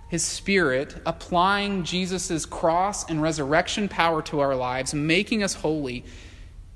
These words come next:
it does us no good to ignore or set aside the reality that residual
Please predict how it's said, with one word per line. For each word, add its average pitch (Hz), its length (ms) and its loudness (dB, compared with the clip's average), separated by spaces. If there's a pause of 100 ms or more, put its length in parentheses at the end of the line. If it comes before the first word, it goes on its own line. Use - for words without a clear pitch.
(340)
it 160 80 0
does 185 180 4
us 185 140 -2
no 202 260 4
good 156 360 2
to 160 180 2
ignore 175 640 2
or 156 120 -2
set 202 260 4
aside 185 360 4
the 165 80 0
reality 147 580 4
that 135 160 -2
residual 226 920 2